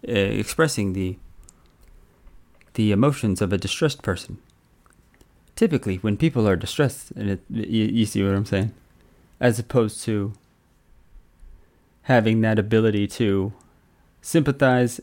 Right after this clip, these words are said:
and show compassion, because it's, it's not a person. It's a conglomerate of past human ideas. But it is very useful. Now, when it comes to rendering,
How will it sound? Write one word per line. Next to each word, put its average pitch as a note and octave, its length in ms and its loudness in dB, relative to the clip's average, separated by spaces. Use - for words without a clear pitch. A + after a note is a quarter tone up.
and G#2 340 -4
show B2+ 240 2
compassion, A2 760 -2
because A#2 360 -2
it's, - 400 -6
it's - 240 -4
not G#2 180 4
a F2+ 40 0
person. G#2 440 -4
It's A2 220 -6
a G#2 120 -2
conglomerate G#2+ 760 0
of G#2 300 0
past A#2+ 340 0
human A2 300 2
ideas. F#2 560 -2
But C#3+ 100 6
it D#3+ 140 4
is C#3+ 140 2
very C#3 220 4
useful. A#2+ 360 -4
Now, A#2+ 300 2
when D3 160 4
it D3 120 2
comes D3 260 4
to B2+ 160 0
rendering, A#2 560 4